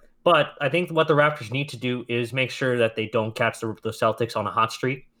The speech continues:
If they, as long as they win a couple of games, close in on the fifty win range, they should be okay with, uh, locking down that second seed. And that would mean playing either with the, the Nets, the Magic, and the Wizards, three teams that the Raptors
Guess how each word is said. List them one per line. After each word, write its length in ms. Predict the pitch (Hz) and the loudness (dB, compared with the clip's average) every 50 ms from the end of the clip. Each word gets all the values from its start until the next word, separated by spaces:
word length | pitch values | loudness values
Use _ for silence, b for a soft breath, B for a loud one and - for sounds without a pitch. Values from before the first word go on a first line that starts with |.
| _ _ _ _ | _ _ _ _
If 160 | - 113 113 | -2 -2 2
they, 180 | - 135 135 135 127 - | 2 2 2 2 2 0
as 120 | 131 120 | 2 4
long 160 | 147 160 175 | 6 4 6
as 80 | 175 - | 4 4
they 40 | 160 | 4
win 120 | 147 147 | 4 4
a 40 | - | 2
couple 300 | - - 139 - - 160 | 2 0 -2 2 2 -2
of 80 | 151 | 2
games, 400 | 151 156 147 160 170 151 - - _ _ _ _ _ | 2 2 2 2 0 -4 -10 -20 _ _ _ _ _
close 280 | - - 151 139 131 139 | 0 2 2 2 2 0
in 100 | 139 139 | 0 0
on 120 | 135 135 | 0 0
the 100 | 131 117 | 0 -2
fifty 340 | - - 151 147 147 - 131 | 0 0 -4 -4 -2 -4 -2
win 240 | 120 135 135 143 143 | -2 0 0 0 2
range, 320 | 143 147 151 156 147 - | 2 2 0 0 -2 -2
they 80 | - 113 | -4 -4
should 320 | - - - 156 151 - | -4 -2 -2 -2 0 0
be 100 | 143 139 | 2 2
okay 480 | 127 117 - - 127 123 139 165 165 - _ _ _ _ _ _ | 2 2 2 2 2 2 2 0 -4 -8 _ _ _ _ _ _
with, 200 | 123 113 110 123 | 0 0 2 4
uh, 160 | 117 113 107 | 4 2 4
locking 360 | 101 113 120 - - 117 110 | 4 2 2 2 0 -6 -2
down 180 | - 113 113 113 107 | 2 2 2 2 0
that 160 | 95 - - | -4 -6 -4
second 340 | - 127 117 - - 117 113 | -4 -4 -4 -2 -6 -8 -8
seed. 300 | - - 120 120 123 - _ _ _ _ _ _ _ - | -6 -6 -6 -6 -6 -8 _ _ _ _ _ _ _ -2
And 160 | 127 127 123 | 0 2 4
that 120 | 131 135 139 | 4 4 4
would 120 | 143 135 | 2 0
mean 200 | 131 131 131 127 | 2 0 -2 -2
playing 460 | 127 - 127 127 123 127 123 120 120 _ _ | 0 0 0 0 0 -2 -6 -8 -12 _ _
either 300 | 131 131 123 127 123 120 | -8 -6 -2 -2 -2 -2
with 180 | 120 117 117 | -2 -6 -8
the, 200 | _ 113 - - - | _ -12 -12 -10 -6
the 140 | - 107 101 | -6 -4 0
Nets, 320 | 127 123 120 - - - | 0 0 0 -2 -4 -12
the 120 | - - 104 | -8 -8 -2
Magic, 500 | 107 113 110 107 104 - 120 113 - 113 | 0 0 0 0 0 -4 -6 -6 -6 -10
and 100 | 104 101 | -10 -6
the 60 | 104 | 0
Wizards, 480 | 120 127 127 127 135 127 120 - - _ _ _ _ _ _ _ | 2 2 2 2 0 -2 -4 -4 -10 _ _ _ _ _ _ _
three 260 | - - 185 180 175 170 | -2 2 4 4 4 4
teams 380 | - - 160 156 151 156 147 | 2 2 2 4 4 4 4
that 160 | 147 139 - | 4 4 4
the 40 | 139 | 4
Raptors 460 | 131 131 131 123 123 - 127 120 117 | 4 4 4 4 2 0 -4 -4 -4